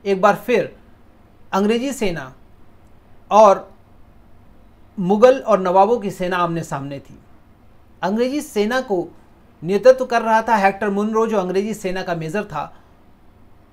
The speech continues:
और मुगल और नवाबों की सेना अपने सहायकों के साथ उसको जीतने की कोशिश में थी, लेकिन बक्सर का युद्ध भी जीत लिया जाता है अंग्रेज़ों द्वारा।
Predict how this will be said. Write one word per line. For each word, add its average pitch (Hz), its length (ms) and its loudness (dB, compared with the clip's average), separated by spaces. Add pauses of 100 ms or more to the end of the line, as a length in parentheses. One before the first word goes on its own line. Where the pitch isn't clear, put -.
(120)
और 214 200 6
मुगल 214 300 4
और 226 120 0
नवाबों 190 400 2
की 220 100 -6
सेना 190 420 -4 (1700)
अपने 214 460 0 (540)
सहायकों 226 540 2
के 214 120 -2
साथ 185 280 2 (1600)
उसको 247 460 0
जीतने 233 400 -4
की 233 120 -4
कोशिश 196 380 0
में 147 120 -8
थी, 120 220 -20 (200)
लेकिन 247 440 2
बक्सर 196 340 -4
का 190 120 -2
युद्ध 196 240 -2
भी 202 160 -2
जीत 180 240 -6
लिया 185 160 2
जाता 185 240 0
है 185 140 0
अंग्रेज़ों 170 400 -2
द्वारा। 165 320 -2